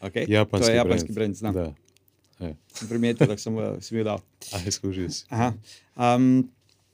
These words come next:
Speaker 1: ovako, šta sam radio? Uglavnom sam pokušavao preživjeti, zato što dok sam otišao tam, e, roditelji se baš nisu slagali sa tim, da mi idemo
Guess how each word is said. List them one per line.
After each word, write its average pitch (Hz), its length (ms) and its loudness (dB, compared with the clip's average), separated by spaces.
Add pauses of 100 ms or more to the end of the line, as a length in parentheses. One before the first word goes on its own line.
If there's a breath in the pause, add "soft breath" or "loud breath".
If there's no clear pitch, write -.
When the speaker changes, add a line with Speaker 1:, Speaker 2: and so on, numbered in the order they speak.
(240)
Speaker 1:
ovako, 131 320 6
šta 135 140 2
sam 123 160 2
radio? 110 340 4
Uglavnom 135 460 2
sam 147 120 -2
pokušavao 127 440 4
preživjeti, 110 560 0
zato 107 240 -4
što 110 200 -4 (440)
dok 107 180 -4
sam 113 140 -2
otišao 113 320 -6
tam, 113 400 0
e, 107 40 0 (380)
roditelji 104 380 -2
se 98 100 -8
baš 101 180 -8
nisu 101 220 -8
slagali 101 400 -4
sa 127 140 -8
tim, 131 340 -4
da 113 120 -8
mi 107 160 -4 (260)
idemo 101 580 -4